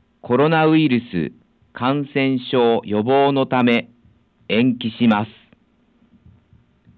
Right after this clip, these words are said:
繰り返しお知らせします。富士、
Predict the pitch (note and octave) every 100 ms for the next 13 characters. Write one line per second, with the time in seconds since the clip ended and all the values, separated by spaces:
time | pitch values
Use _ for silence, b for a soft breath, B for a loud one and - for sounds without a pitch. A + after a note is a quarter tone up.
0 | _ _ _ _ _ _ _ _ _ _
1 | _ - A#2+ C#3+ E3 D#3+ C#3+ C3+ - C3
2 | B2+ - _ _ - G#2+ A2 A#2+ G#2 A2
3 | F2 G#2 F#2 F2+ - _ _ _ _ _
4 | _ - - - _ _ _ _ _ _
5 | - _ _ _ _ _ _ _ - -
6 | _ _ _ _ _ _ _ _ _ _
7 | _ _ _ _ D#3+ D#3 G#2 F2+